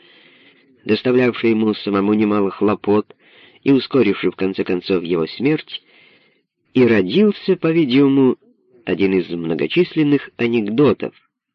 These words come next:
о Брежневе. Пригласил как-то Леонид Ильич в гости свою старую мать из небольшого посёлка на Украине, где она прожила всю жизнь.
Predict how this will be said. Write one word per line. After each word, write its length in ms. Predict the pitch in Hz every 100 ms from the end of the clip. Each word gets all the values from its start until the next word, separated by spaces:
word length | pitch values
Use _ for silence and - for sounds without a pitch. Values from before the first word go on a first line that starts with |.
| _ -
о 120 | 92
Брежневе. 680 | 87 95 85 76 64 - - _ _ _ _ _ _ _ _ _ _ _ _ _ _ _ _ _ _ _ _ _ _ _ _ _
Пригласил 760 | - 104 104 123 127 - 269 247
как-то 480 | - 233 - - 185
Леонид 640 | 151 120 110 160 190 -
Ильич 540 | 117 101 151 135 -
в 120 | 92 90
гости 440 | 120 202 - 185
свою 360 | 180 127 127 117
старую 560 | - 120 104 98 87
мать 340 | 87 113 180 -
из 140 | 127
небольшого 560 | 98 90 87 80 127 104
посёлка 540 | 98 92 117 104 -
на 160 | 90 90
Украине, 640 | - 87 87 170 185 185 - - _ _ _ _
где 220 | 90 101
она 140 | 127 139
прожила 440 | - 101 95 131
всю 300 | 131 - 123
жизнь. 480 | 98 82 73 - -